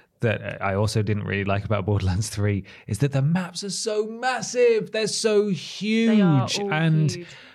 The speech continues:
Speaker 1: You just walk into an area
Speaker 2: There's
Speaker 1: and you
Speaker 2: no,
Speaker 1: look at
Speaker 2: like,
Speaker 1: the map
Speaker 2: vehicles or anything.
Speaker 1: and you're like, "Oh my God, this, this place is,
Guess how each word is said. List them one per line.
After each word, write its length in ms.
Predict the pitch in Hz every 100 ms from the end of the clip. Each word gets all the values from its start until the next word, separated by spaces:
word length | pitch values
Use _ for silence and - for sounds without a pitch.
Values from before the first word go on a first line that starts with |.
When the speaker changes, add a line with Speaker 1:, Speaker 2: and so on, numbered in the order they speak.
| _
Speaker 1:
You 140 | 147 160
just 160 | 196
walk 240 | 175 208 160
into 200 | 175 180
an 80 | 175
area 220 | 185 175
Speaker 2:
There's 40 |
Speaker 1:
and 80 | 147
you 60 | 147
Speaker 2:
no, 60 |
Speaker 1:
look 100 | 170
at 60 | 240
Speaker 2:
like, 80 | 226
Speaker 1:
the 40 |
map 300 | 165 170 160
Speaker 2:
vehicles 240 | - 208 208
or 80 | 196
anything. 360 | 190 190 185
Speaker 1:
and 100 | 135
you're 100 | 147
like, 260 | 143 147 147 -
"Oh 440 | 202 190 151 170 -
my 260 | 160 139 - _ -
God, 320 | 190 180 180 -
this, 220 | 165 - -
this 240 | 160 170 -
place 420 | - 180 175 -
is, 160 | 180